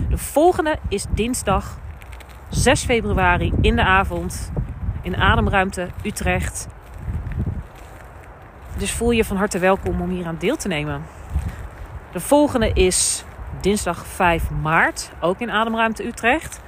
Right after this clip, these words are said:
En op vrijdag zestien februari vindt de volgende editie plaats in Flow aan de Havenwijk bij Duurstede.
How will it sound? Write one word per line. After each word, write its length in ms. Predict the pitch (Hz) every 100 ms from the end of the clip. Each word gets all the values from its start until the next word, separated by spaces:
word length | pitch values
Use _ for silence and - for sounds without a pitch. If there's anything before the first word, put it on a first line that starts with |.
| - - -
En 140 | - 185
op 80 |
vrijdag 760 | 175 - 196 208 208 185 175 - -
zestien 520 | 147 143 220 - 254
februari 840 | - 208 202 185 175 180 170 170 - - - - - - - - - -
vindt 220 | 202 196
de 80 | 190
volgende 380 | 175 185 196
editie 480 | 190 175 180 - 175 -
plaats 340 | 180 175 175
in 140 | - 175
Flow 460 | - - 196 240
aan 60 | 220
de 60 | 196
Havenwijk 480 | 180 180 170 175
bij 80 | 165
Duurstede. 600 | 165 165 - 151 151 151